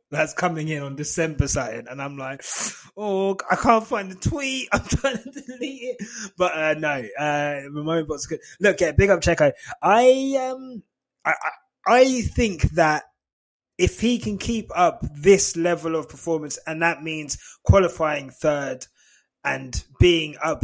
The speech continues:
there with Max, and he's justifying being there. I don't think qualifying in seventh and then always having to do recovery drives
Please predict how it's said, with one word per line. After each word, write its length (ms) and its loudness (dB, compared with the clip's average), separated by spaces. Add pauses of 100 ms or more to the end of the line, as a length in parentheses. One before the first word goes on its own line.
there 180 0
with 200 -8
Max, 360 -8
and 140 -12
he's 240 -12
justifying 840 -6
being 320 -12
there. 200 -20 (260)
I 220 4
don't 260 -2
think 380 -10
qualifying 760 -6
in 140 -18
seventh 680 -4 (600)
and 200 0
then 320 6
always 360 4
having 240 2
to 120 -8
do 140 -6
recovery 540 -4
drives 580 -6